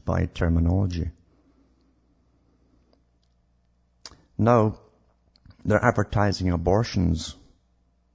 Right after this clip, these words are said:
on television.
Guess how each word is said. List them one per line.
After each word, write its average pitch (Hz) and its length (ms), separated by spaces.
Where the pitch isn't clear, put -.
on 101 140
television. 107 540